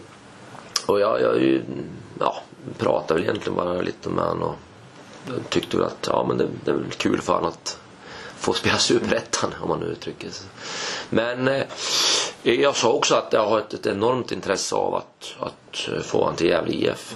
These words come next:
eh, och tycker att det skulle vara det som var jätte-, jättekul att jobba tillsammans igen. Och att jag med stor sannolikhet kommer hjälpa han i hans karriär att bli bättre fotbollsspelare. Eh, och att det kan vara någonting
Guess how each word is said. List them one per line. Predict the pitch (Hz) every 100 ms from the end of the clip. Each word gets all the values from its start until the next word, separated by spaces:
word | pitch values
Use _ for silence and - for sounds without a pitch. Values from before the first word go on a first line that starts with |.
| 113
eh, | - 92 - -
och | - -
tycker | 85 - -
att | -
det | -
skulle | - -
vara | -
det | - -
som | -
var | -
jätte-, | - - -
jättekul | - - - 90
att |
jobba | 90 82
tillsammans | - 92 - - - -
igen. | 120 120 - - - - - - -
Och | 85
att | - - -
jag | - 92 90
med | 82
stor | - -
sannolikhet | - 87 85 90 87 -
kommer | 85 82
hjälpa | 80 78 -
han | 85
i |
hans | 78 -
karriär | 80 87 85
att |
bli | 80
bättre | - - -
fotbollsspelare. | 85 - - 98 92 104 117 117 - - - - - - - - -
Eh, | 87 90 90 90 90 87 87 -
och | 95 - -
att | 85 - - - - - -
det | 87 85 85 87 82 82
kan | - 82 87 92
vara | 87 85 87 85
någonting | 85 78 78 78